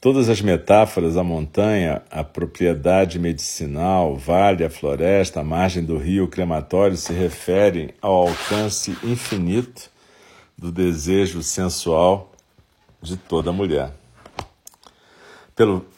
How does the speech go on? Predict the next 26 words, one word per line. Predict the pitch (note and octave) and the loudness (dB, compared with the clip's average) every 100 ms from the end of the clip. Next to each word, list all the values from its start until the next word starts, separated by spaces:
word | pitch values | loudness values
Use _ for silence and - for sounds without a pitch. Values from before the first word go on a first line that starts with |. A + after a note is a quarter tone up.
| - - _ | -20 -20 _
Aí | G2 F#2+ G2 | -4 -2 -2
vem | E2 G2 G2+ | -2 0 0
a | F#2+ | -2
poesia. | F2+ F#2 E2+ D2 D#2 D2 B1+ - _ - | 0 0 0 -4 -4 -6 -8 -18 _ 0
Pelo | A2+ F#2 | 0 0
fato | - G#2+ G2+ F#2+ F2+ | 4 6 6 4 -4
de | D#2+ | -6
sua | E2 - F#2 | -4 2 2
grande | D#2+ F2+ A2 G2 | 4 2 0 -2
bem-aventurança | F2 F#2 F2 F2 E2 E2+ E2+ F2+ F2+ - | -2 0 0 0 -2 -2 0 0 -2 -4
ser | E2+ - E2 | -6 -4 -2
imperturbável, | F2 E2 F#2+ F#2+ - D#2+ D2+ C#2+ F2+ F#2+ E2+ D2+ D#2 _ _ _ - _ | -2 0 0 0 -4 -6 -4 0 2 2 0 -6 -8 _ _ _ -20 _
ela | - F2 F#2 | -2 2 2
é | |
uma | F#2+ G2 | 0 0
montanha. | G2+ F#2+ F2 D#2 D2 D#2 _ _ _ - _ - - - | -2 -2 -4 -4 -6 -10 _ _ _ -20 _ -20 -20 -8
Pelo | - A2+ G#2 | 0 2 2
fato | - C3 C3 B2 | 6 6 6 0
de | A2+ | 0
os | G#2+ | 0
seres | - A#2+ A#2+ A2 G#2+ | 2 4 4 2 -2
inferiores | F#2+ G#2+ F#2+ F#2 G2 E2+ | 0 0 4 4 2 0
não | G2 G#2 | 0 2
alcançarem | A#2 - G2+ F2 - G2+ A2 G2 | 2 2 -2 0 2 4 4 2
sua | D#2+ - E2+ | -2 -2 -2
profundidade, | - D#2+ - E2+ D#2+ D2+ E2+ G2 G2+ - - | -2 -6 -4 -8 -8 -4 0 0 0 -6 -12